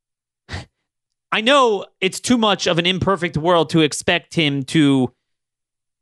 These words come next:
endorse against these people. I'm gonna say he himself is gonna have a tough reelection.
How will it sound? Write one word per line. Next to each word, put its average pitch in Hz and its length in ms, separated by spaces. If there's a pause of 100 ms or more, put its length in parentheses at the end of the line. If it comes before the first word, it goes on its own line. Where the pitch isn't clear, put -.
endorse 160 400
against 131 320
these 92 160
people. - 480 (2000)
I'm 92 60
gonna 92 80
say 156 340
he 135 160
himself 175 540
is 135 120
gonna 139 120
have 120 100
a 110 60
tough 131 240
reelection. 143 760